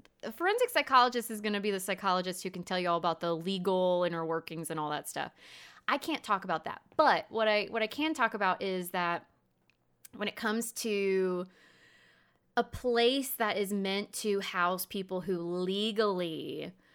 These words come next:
they are having to get, like, mandated treatments, or they, um, are having to stay at these places due to breaking the law in some way, and it has to do with their, their mental health or a mental illness, you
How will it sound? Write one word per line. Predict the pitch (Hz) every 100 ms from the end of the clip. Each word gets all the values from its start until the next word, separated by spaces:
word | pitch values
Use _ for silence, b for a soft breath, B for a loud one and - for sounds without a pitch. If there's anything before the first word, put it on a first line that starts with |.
| b b
they | 180 208 202 208
are | 196 190 190 185 185 180 - _ -
having | - 202 214 233 226
to | 220 214 202 196
get, | 190 180 180
like, | 175 160
mandated | 180 180 185 196 196 185 180
treatments, | - 294 240 214 208 190 185 -
or | 190 185 180
they, | 175 180 175 175 175 170 -
um, | 185 175 165 -
are | 180 180
having | - - 185 190 208 202 196 190
to | - 208 190
stay | 185 196
at | 185
these | 196
places | 190 185 180 190
due | 175 - 185 185
to | 185 - 185 180 175 175 170
breaking | 175 180 175 180 175
the |
law | 165 175 170
in | 165
some | 170 180 170
way, | 165 165
and |
it | 143
has | 170 -
to | 185
do | 160 165 170
with | 170 175 -
their, | 170 165 160 - -
their | 165 160 156
mental | 165 160
health | 151 175 170
or | 160
a | 160
mental | 156 170 156 -
illness, | 226 208 175 170 - - B B B B B B
you | - 233